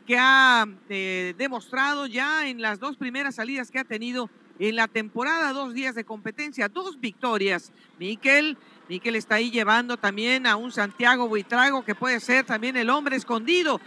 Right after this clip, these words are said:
para el equipo del Bahrein Victorious. Entramos a la zona del pavé. No es fácil pasar por aquí.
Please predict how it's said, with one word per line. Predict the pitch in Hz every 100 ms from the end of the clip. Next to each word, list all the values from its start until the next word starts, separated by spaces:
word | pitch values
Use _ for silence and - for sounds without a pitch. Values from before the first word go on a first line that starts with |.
| - -
para | 294 320
el | 277
equipo | - 392 311
del | 294 277
Bahrein | 339 381
Victorious. | 339 - 302 294 277 247 - - -
Entramos | 269 285 403 403 381 320 294
a |
la | 294 269
zona | 349 381 349
del | 339 302
pavé. | 320 320 339 302 214 - -
No | 269 359
es | 349
fácil | - 381 - 302
pasar | 311 294 330 330
por | 330
aquí. | 311 349 330